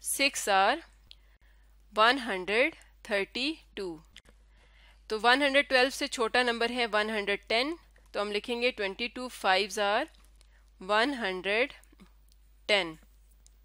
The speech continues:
तो वन हंड्रेड ट्वेल्व में से वन हंड्रेड टेन को माइनस करेंगे,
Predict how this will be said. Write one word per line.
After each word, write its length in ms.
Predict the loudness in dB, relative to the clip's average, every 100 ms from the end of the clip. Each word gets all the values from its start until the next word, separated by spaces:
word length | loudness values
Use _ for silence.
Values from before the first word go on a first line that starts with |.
| _ _ -20 -20 -20 -20 -10
तो 100 | -4
वन 220 | 4 4 4
हंड्रेड 420 | 2 4 2 4
ट्वेल्व 260 | 4 4
में 120 | 2 0
से 160 | 0
वन 240 | 2 2 2
हंड्रेड 220 | 0 2
टेन 220 | 0 0
को 120 | -4
माइनस 360 | -4 -2 -4 -4
करेंगे, 540 | -2 -2 -2 -2 -4